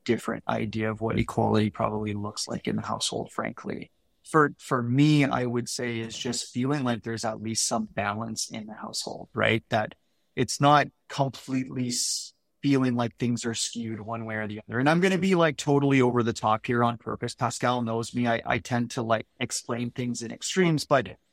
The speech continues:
you could think of a picture of, like, a working mom who literally does, goes to work eight to five, or even maybe has two jobs, you know, with a part-time job,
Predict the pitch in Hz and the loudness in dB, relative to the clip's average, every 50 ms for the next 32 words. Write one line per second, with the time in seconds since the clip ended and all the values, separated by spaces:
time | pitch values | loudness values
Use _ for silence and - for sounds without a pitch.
0 | _ _ _ - 156 156 - 165 - - 190 190 - 196 180 156 156 - - - | _ _ _ 0 4 4 4 4 6 6 4 6 6 6 6 6 4 4 2 0
1 | 156 - - - 156 147 139 135 - - 143 139 131 127 110 123 127 123 120 120 | 0 0 2 4 4 6 6 4 4 4 4 4 4 4 2 4 4 6 6 6
2 | 117 - _ _ - 139 131 123 120 139 143 151 - - 151 143 135 131 127 120 | 4 2 _ _ -2 0 2 4 6 6 6 6 6 6 4 6 6 6 6 6
3 | 120 120 120 117 117 117 120 120 - - 139 127 127 120 120 117 123 131 160 180 | 6 6 6 4 4 2 0 -4 -2 0 0 2 2 0 -2 -2 0 4 4 6
4 | 185 180 185 175 160 151 139 135 131 131 131 120 - 131 120 117 113 113 113 110 | 8 8 6 6 6 4 4 4 4 4 2 2 4 6 6 6 6 4 2 0
5 | 104 - - - - _ _ _ - 123 143 135 143 156 - - 170 151 135 127 | -2 -4 -6 -8 -10 _ _ _ -4 0 2 4 4 2 0 0 -2 0 2 2
6 | 123 120 120 123 - - - - 127 127 123 - 143 - - 127 117 117 110 113 | 2 2 0 -2 -6 -6 -4 -2 -2 -2 -2 -6 -8 -4 0 2 4 4 4 4
7 | 117 110 107 - - - 117 110 120 120 120 120 131 120 120 120 113 - - 120 | 2 0 -4 -8 -8 -6 -2 0 2 2 4 4 2 2 0 0 -2 -2 -2 -2
8 | 120 120 120 123 120 143 143 143 143 139 - - - 160 185 208 185 135 101 - | -2 -2 -2 -2 0 0 2 2 2 0 0 0 2 2 4 4 2 0 -2 -2
9 | - - - - - - - - 127 139 127 120 120 117 117 120 123 123 123 123 | -4 -6 -8 -10 -10 -10 -10 -8 -6 -4 -2 -2 0 -2 -2 -2 -2 -4 -4 -2
10 | 127 - 185 190 - 160 147 139 131 120 131 123 123 120 | 2 2 2 4 4 4 2 4 4 4 6 6 6 4